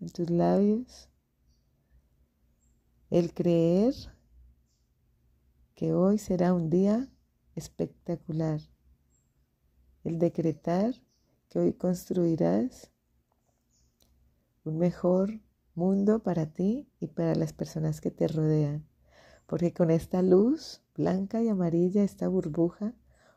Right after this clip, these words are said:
hoy a cada ser que se acerque a ti, lo impregnarás de la abundancia.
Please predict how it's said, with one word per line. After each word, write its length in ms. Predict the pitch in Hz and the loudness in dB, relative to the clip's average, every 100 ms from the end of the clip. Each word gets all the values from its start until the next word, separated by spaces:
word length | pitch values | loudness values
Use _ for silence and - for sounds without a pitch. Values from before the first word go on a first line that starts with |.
| _ | _
hoy 240 | - 170 180 | -2 2 2
a 160 | 165 | 0
cada 320 | - 180 190 196 | -2 0 2 0
ser 480 | - 202 214 240 _ _ _ _ _ _ | -2 0 0 -2 _ _ _ _ _ _
que 120 | 170 | -10
se 140 | - 170 | -4 -2
acerque 440 | - 170 - 165 | 0 -2 -2 -6
a 40 | |
ti, 460 | 156 - 190 254 311 _ _ _ _ _ _ _ _ _ | -6 0 0 0 -6 _ _ _ _ _ _ _ _ _
lo 80 | 170 | -6
impregnarás 1300 | 165 165 170 - _ - 156 160 165 208 294 - - _ _ _ _ _ _ _ _ _ _ _ _ _ _ | -4 0 0 0 _ -4 -2 2 2 2 0 -8 -20 _ _ _ _ _ _ _ _ _ _ _ _ _ _
de 220 | - 147 | -2 2
la 100 | 180 | 4
abundancia. 720 | 170 160 147 160 151 - - | 2 0 -2 -2 -4 -10 -20